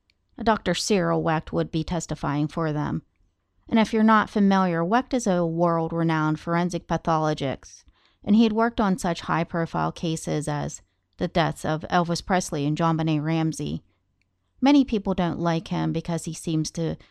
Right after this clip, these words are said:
you know, have a bit of an ego or be a bit arrogant. But many in the true crime world know he's very on point.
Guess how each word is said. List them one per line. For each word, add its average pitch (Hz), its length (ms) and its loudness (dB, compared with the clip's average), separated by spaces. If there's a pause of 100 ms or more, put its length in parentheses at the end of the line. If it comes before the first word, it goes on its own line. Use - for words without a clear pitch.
(380)
you 220 100 4
know, 165 260 2
have 226 220 0
a 220 80 4
bit 196 200 2
of 165 120 2
an 170 80 2
ego 151 420 0
or 139 220 -4 (100)
be 190 160 0
a 170 60 2
bit 160 220 -4
arrogant. 139 680 -4 (680)
But 175 200 2
many 190 300 4
in 170 80 0
the 165 100 -2
true 285 260 -2
crime 156 400 0
world 151 340 -2
know 160 180 0
he's 151 140 -2
very 196 300 -2
on 147 180 -2
point. - 600 -4